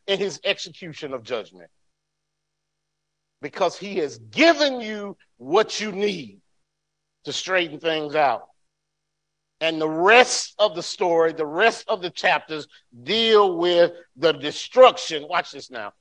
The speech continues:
Can you imagine how long it took Eli to build up the reputation of his family? To serve and work in such a way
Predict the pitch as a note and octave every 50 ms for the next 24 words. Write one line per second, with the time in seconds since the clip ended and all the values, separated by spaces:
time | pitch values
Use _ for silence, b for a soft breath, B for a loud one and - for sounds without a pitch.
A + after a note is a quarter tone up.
0 | _ _ - - A#3 A#3 A3+ A3 C#4 F4+ F#4 - - G3+ E3 C#3+ D3 D3 D#3 E3+
1 | F3+ F#3 F#3+ F#3 D#3+ F3 F3+ F3 - _ _ _ _ _ _ - - - G3 G3+
2 | G3+ G3 F#3 F3+ F3+ F3+ F#3+ F#3+ F#3+ G3 F#3+ E3+ E3+ D#3+ - - G3+ F#3 F#3 F#3
3 | - _ _ _ _ _ _ A3 F#3+ G#3 G3+ F#3+ F#3 F3 E3+ E3 E3 D#3 - -
4 | B2+ A2 G2+ G#2+ D#3 F3+ F3+ F3 F3+ F3 D#3 E3 E3+ - D3+ C3+ D3 D#3+ - -
5 | C3 - - D#3 C#3 D#3 C#3+ C#3 B2 D3 C#3 - - D#3 D3+ D3+ C#3 C3 C#3 _
6 | _ _ _ _ _ _ _ _ _ _ _ _ _ _ _ _ _ _ _ _
7 | _ _ _ _ _ _ _ _ _ - G#3 - - - - C4+ C4+ C4+ C4+ C4+
8 | C4+ C4+ C4+ C4 C4 - - G3+ F#3+ F#3 F3+ F3+ A3 B3+ C4+ C#4 C4+ C4+ - -
9 | A3 G#3+ - - - C4 C4 C4 C4 A#3+ G#3 F#3+ G3+ A3+ A#3 B3 B3 B3+ A#3